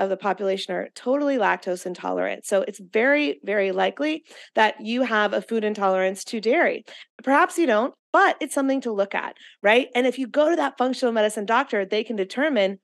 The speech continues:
whether or not that's true for you. And if it is,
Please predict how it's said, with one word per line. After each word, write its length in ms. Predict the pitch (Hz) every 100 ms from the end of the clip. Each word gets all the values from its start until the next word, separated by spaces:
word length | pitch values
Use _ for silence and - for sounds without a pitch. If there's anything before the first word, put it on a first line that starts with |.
| _
whether 280 | 226 254 240
or 40 |
not 200 | 220 208
that's 240 | 202 190 -
true 220 | 294 294
for 140 | 226
you. 200 | 185 - - - -
And 140 | 247
if 120 | 277
it 60 | 247
is, 380 | 226 277 392